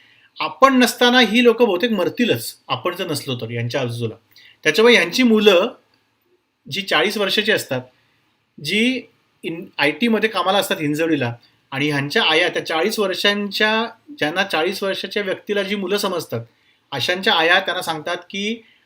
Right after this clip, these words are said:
"ऑफिसला पोचलास की मला मिस कॉल दे, मला WhatsApp-वर कळव पोचलास की, बरं का?" नाही गेला की ते फोन करून त्यांना विचारतात, "पोचलास का रे, व्यवस्थित पोचलास ना, काही प्रॉब्लेम नाही ना, ऊन, तू टोपी घातली तीस का रे, अमुक का?" थोडक्यात आपण नसलो तर आयुष्य सगळं मरून जातील लोकं,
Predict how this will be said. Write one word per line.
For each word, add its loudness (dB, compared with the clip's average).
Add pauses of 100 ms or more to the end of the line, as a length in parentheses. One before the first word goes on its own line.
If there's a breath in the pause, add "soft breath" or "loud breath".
(240 soft breath)
"ऑफिसला -2
पोचलास 2
की 4
मला 4
मिस 0
कॉल 2
दे, 4
मला -2
WhatsApp-वर -2
कळव 4
पोचलास -4
की, -4
बरं -4
का?" -4
नाही -2
गेला 2
की -2
ते 0
फोन -2
करून -2
त्यांना 2
विचारतात, -2
"पोचलास -2
का 0
रे, 4
व्यवस्थित -2
पोचलास -2
ना, -2
काही -10
प्रॉब्लेम -2
नाही 0
ना, 0
ऊन, 0
तू -10 (160)
टोपी -2
घातली -2
तीस -2
का -2
रे, 2 (320 soft breath)
अमुक -4
का?" -6 (320 soft breath)
थोडक्यात 0 (100)
आपण 2
नसलो 2
तर 2 (120)
आयुष्य 0
सगळं 0
मरून 0
जातील -2
लोकं, 0